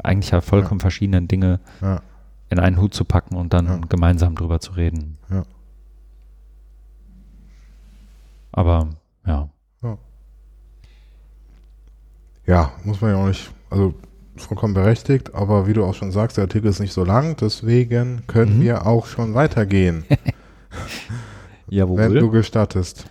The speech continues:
Speaker 1: Ich gestatte.
Speaker 2: Äh, dann hätten wir nämlich noch was,
Speaker 1: Ja.
Speaker 2: äh, als kleinen Ausblick.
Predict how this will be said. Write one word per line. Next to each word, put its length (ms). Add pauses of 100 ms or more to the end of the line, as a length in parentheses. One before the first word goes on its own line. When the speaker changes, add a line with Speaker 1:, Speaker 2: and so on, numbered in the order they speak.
(120)
Speaker 1:
Ich 280
gestatte. 440 (1300)
Speaker 2:
Äh, 460 (560)
dann 240
hätten 320
wir 120
nämlich 520
noch 400
was, 680
Speaker 1:
Ja. 760
Speaker 2:
äh, 40 (920)
als 200
kleinen 260
Ausblick. 560